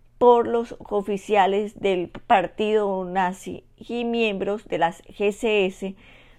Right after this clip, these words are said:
o guardias de asalto y las juventudes hitlerianas.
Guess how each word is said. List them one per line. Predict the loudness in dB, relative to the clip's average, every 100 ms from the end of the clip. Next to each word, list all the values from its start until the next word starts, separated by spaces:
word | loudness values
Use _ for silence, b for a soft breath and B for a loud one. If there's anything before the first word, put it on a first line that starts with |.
| b -2
o | 2 2
guardias | 4 6 6 4 0 -2 -8 -4
de | 0
asalto | 0 0 0 0 -4 -18 -20 _ -20 -8
y | -4 -4
las | 0 0 0
juventudes | -4 -4 -4 -4 -2 0 0 -2 -12 b b b -10
hitlerianas. | -6 -6 -8 -12 -6 -4 0 2 2 -2 -14 -18